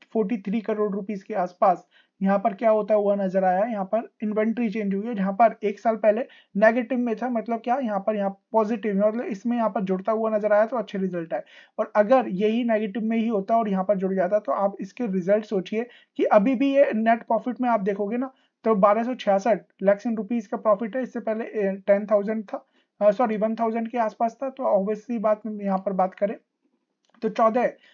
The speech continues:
लगभग बारह हजार, ठीक है, बारह करोड़ रुपए, अ, के आसपास का यहाँ पर ऑपरेटिंग, अ, प्रॉफिट था before tax। इससे पहले दस, दस करोड़ था, इससे पहले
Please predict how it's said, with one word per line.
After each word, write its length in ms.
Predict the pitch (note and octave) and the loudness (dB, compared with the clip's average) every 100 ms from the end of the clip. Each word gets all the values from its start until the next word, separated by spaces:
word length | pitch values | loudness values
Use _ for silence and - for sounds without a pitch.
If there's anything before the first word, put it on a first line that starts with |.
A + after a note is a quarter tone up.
| _ A#3 | _ 2
लगभग 180 | B3+ | 4
बारह 300 | G3+ G3+ A3+ | 6 4 4
हजार, 280 | A3+ G#3 F3 _ _ _ _ _ | 4 2 2 _ _ _ _ _
ठीक 120 | A#3+ B3+ | -2 0
है, 60 | |
बारह 220 | G3+ G#3+ | 4 4
करोड़ 300 | A3+ A#3+ A#3+ | 2 -2 -4
रुपए, 220 | A#3 A#3 A3+ | -4 -6 -6
अ, 40 | G3+ | -4
के 300 | G#3 G#3 G3 | -2 -2 -2
आसपास 380 | A3+ G3+ G#3+ G#3+ | -2 0 -2 -4
का 100 | B3 | -4
यहाँ 120 | G#3+ | -4
पर 160 | G3 G#3+ | 0 2
ऑपरेटिंग, 520 | G#3 G3 G#3 G3+ B3 | 2 0 -8 -8 -8
अ, 400 | G3 F3+ F3 F3 F#3+ _ _ _ _ - | -6 -6 -6 -8 -12 _ _ _ _ 2
प्रॉफिट 360 | A3 G#3+ A3 B3+ | 4 4 0 -4
था 40 | |
before 300 | A3+ G#3 A3+ | -4 -4 -6
tax। 180 | A3 B3 - _ - _ - | -4 -6 -8 _ -20 _ -6
इससे 180 | G3 G#3 | -4 0
पहले 260 | A#3+ B3 | 0 0
दस, 200 | G3 A3 A3+ | -2 -4 -4
दस 380 | A3 G3+ A3 - | -8 -4 -4 -4
करोड़ 280 | A3+ A3 | -4 -4
था, 100 | A3 | -4
इससे 200 | A#3+ - | -6 -6
पहले 220 | A3 A3 | -4 -4